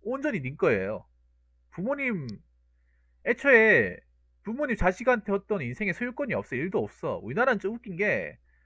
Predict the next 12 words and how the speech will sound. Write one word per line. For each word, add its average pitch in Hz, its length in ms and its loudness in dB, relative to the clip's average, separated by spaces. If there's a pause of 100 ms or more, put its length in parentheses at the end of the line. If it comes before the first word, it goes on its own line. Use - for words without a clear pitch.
(500)
부모란-, 240 1040 0 (560)
부모라는 233 420 2
어떤 147 220 -2
직책이, 123 680 -8 (180)
직책이라고 185 440 0
해서 123 180 -4
그렇고, 95 480 -8 (140)
이 110 180 -12 (440)
어떤 139 220 -10
입지가 190 320 -2
뭐냐 95 260 -6
하면 117 240 -10